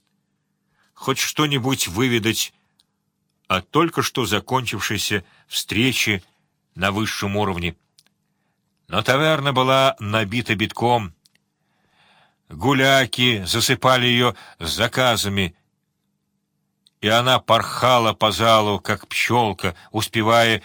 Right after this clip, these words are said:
и перешучиваться со знакомыми, и отпускать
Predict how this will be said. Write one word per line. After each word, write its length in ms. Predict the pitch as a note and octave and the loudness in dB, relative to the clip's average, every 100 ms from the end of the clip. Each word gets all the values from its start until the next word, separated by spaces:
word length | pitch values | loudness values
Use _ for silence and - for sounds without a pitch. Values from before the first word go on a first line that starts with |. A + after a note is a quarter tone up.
| - - _ | -10 -20 _
и 120 | A2 | -8
перешучиваться 1000 | G2 G#2 G#2 - C#3+ - A#2+ A2+ - A2+ | -2 -2 0 0 0 -2 -2 -4 -4 -4
со 160 | F#2 G#2 | -4 -4
знакомыми, 680 | G2 G#2 A2+ G#2+ G2+ G2+ - _ _ _ - - | -4 -4 -2 -2 -2 -4 -6 _ _ _ -20 -6
и 80 | F#2 | -6
отпускать 640 | F#2+ A2 - C3 C3 - | -4 -6 -2 0 -2 -4